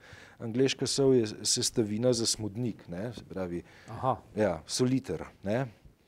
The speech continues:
Speaker 1: sestavina za smodnik. To ni, eh, tako kot poper ali pa nageljnove žbice za čimba, ne, ampak
Speaker 2: Mhm.
Speaker 1: sestavina za purfelj, ne.
Speaker 2: Mhm.
Speaker 1: Ne. Pač, ja, ker si, ker si, eh,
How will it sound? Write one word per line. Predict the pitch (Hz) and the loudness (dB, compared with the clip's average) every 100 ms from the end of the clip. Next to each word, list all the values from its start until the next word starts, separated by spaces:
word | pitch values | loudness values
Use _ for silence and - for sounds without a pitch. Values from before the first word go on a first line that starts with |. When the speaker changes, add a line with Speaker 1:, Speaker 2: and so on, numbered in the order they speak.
| _ _ - | _ _ -14
Speaker 1:
sestavina | - 110 - 104 113 110 | -8 -6 -4 -4 -2 -2
za | 95 | -2
smodnik. | - 98 90 110 - - - - - - - | -4 -4 -4 -4 -2 -6 -12 -14 -20 -20 -12
To | - | -4
ni, | 110 120 113 | -2 0 0
eh, | 90 98 98 90 82 - - - - - - - _ _ - | 0 0 -2 -2 -8 -14 -20 -20 -20 -20 -20 -20 _ _ -20
tako | 131 - 98 | -20 -8 -6
kot | - - | -6 -12
poper | - 98 87 107 92 | -2 0 0 -2 -2
ali | 90 | -2
pa | - 101 95 87 | -2 0 0 -2
nageljnove | 104 95 87 101 101 92 | -4 -2 -2 -2 -4 -4
žbice | 87 82 87 - | -6 -8 -8 -6
za | 98 90 | -6 -6
čimba, | - - 95 80 73 | -6 -4 -4 -6 -6
ne, | 90 | -6
ampak | 113 120 | -4 -4
Speaker 2:
Mhm. | 131 - - - | -6 -10 -16 -16
Speaker 1:
sestavina | - 107 - 110 110 117 104 | -10 -8 -4 -2 -2 -4 -6
za | 92 95 | -4 -6
purfelj, | - 117 110 - 69 64 | -4 0 0 -2 -14 -10
ne. | 92 117 - | -8 -8 -10
Speaker 2:
Mhm. | 110 131 - - - - - - - - | -10 -10 -12 -18 -20 -20 -20 -20 -20 -6
Speaker 1:
Ne. | 110 143 - _ _ _ - | -4 -4 -6 _ _ _ -6
Pač, | - - - - - | -4 -4 -6 -12 0
ja, | 143 110 - | 4 4 2
ker | - 104 | -6 -4
si, | - 120 110 - | -2 -2 -6 -10
ker | - 104 | -10 -4
si, | - 110 104 | -4 -4 -4
eh, | 101 | -4